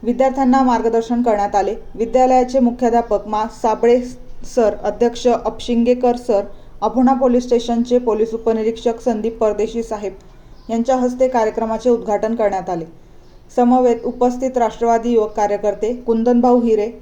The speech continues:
रघुनाथ महाजन, विजय गांगुर्डे, सुदाम भोये, शिवाजी बागुल, येशीनाथ पालवी, पप्पू महाले, आश्रमशाळेतील शिक्षक पीसी पालवी, एसएच दळवी, पीके झुर्डे, डीएन झुर्डे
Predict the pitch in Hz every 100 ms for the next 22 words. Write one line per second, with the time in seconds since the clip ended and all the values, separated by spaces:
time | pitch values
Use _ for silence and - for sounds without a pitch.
0 | - - 220 220 240 247 247 233 214 214
1 | 226 208 196 214 220 208 220 247 196 196
2 | - - 247 240 240 233 208 208 247 -
3 | - - 233 233 233 220 208 208 240 -
4 | 220 233 233 233 233 - 202 208 226 -
5 | - - - - 226 262 254 240 220 214
6 | 226 - 214 240 247 247 254 247 247 247
7 | 240 - 220 220 233 226 254 247 240 208
8 | 202 226 - - - - - - - -
9 | - - _ 233 247 - 262 262 202 240
10 | 233 226 240 247 - - 247 247 254 269
11 | 240 226 214 226 - 185 233 240 247 247
12 | 247 220 208